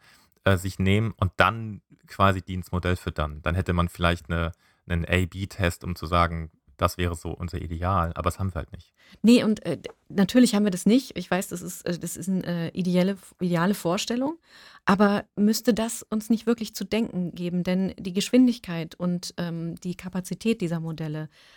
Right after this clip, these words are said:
Speaker 2: amplifiziert ja einfach nur diese Ungerechtigkeit. Also es ist ja noch schneller ungerecht als vorher, äh, weil die Antworten viel schneller den Leuten zur Verfügung gestellt werden, ohne, äh, Kritikmöglichkeit. Also wer,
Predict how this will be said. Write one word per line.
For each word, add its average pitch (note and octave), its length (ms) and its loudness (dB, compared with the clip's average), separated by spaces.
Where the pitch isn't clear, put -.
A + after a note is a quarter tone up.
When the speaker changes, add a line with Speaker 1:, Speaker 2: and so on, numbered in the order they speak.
Speaker 2:
amplifiziert G3 840 2
ja D#3 140 -2
einfach D#3+ 440 -6
nur F3 120 2
diese E3 240 -2
Ungerechtigkeit. - 960 2
Also F3 200 0
es - 120 -2
ist - 140 0
ja F3+ 120 4
noch F3+ 300 4
schneller F#3+ 540 0
ungerecht F#3+ 640 2
als F3 320 -2
vorher, F3 520 -4
äh, F3 220 2
weil F3 140 4
die F3 140 2
Antworten E3+ 520 0
viel F3+ 200 -4
schneller F3 320 0
den E3 120 -6
Leuten D#3+ 300 -6
zur E3 160 -8
Verfügung G#3+ 380 -4
gestellt F#3+ 340 -4
werden, E3 300 -6
ohne, F3+ 480 2
äh, D#3 360 0
Kritikmöglichkeit. F#3+ 1300 -2
Also D#3 260 -10
wer, E3+ 160 6